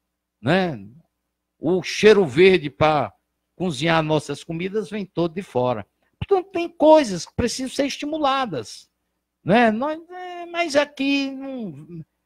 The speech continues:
eu não, não quero, me perdoe, mas eu não quero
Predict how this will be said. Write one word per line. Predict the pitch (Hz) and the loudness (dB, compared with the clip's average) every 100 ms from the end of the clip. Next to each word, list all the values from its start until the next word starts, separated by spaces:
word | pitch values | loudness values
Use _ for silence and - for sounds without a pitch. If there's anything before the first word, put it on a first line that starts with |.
| _ | _
eu | 233 262 | 0 2
não, | 254 254 220 | 2 0 -2
não | 202 233 | 0 0
quero, | 226 202 208 214 202 185 151 107 | 2 4 6 6 4 2 -2 -8
me | - 139 | -14 -10
perdoe, | 160 202 156 123 165 190 185 | 0 0 0 2 4 4 2
mas | 175 165 | -2 -2
eu | 185 | -2
não | 185 202 | -2 -6
quero | - 165 175 175 175 | -2 2 2 2 -2